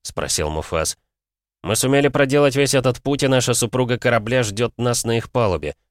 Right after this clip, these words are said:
сказал Джоран, кивнув в сторону сестры змея. «Мы слишком много потеряли, чтобы стоять рядом и ждать. Если потребуется, мы силой поднимемся на борт».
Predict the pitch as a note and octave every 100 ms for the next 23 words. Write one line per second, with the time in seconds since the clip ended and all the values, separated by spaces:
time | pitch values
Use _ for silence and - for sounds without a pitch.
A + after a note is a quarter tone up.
0 | _ - F2 F2+ F2 D#2+ G2+ G2+ F#2+ F2+
1 | D#2+ F2+ F#2 - - F#2 F2+ F2 - D#2+
2 | F2+ F2+ E2+ E2+ E2 D#2 _ _ _ _
3 | G2+ - C#3+ C#3+ C3+ C#3 C#3+ C3+ C#3 C#3
4 | C3+ C3+ C3 C3 A#2+ - B2 B2 B2 A#2+
5 | A#2 A#2+ G#2+ G2 D#2+ - _ _ _ F2
6 | G2+ A2+ A#2+ B2 B2+ C3 B2+ - C3 B2+
7 | - G2+ E2+ F#2+ E2 E2+ E2+ - F2+ E2+
8 | E2 E2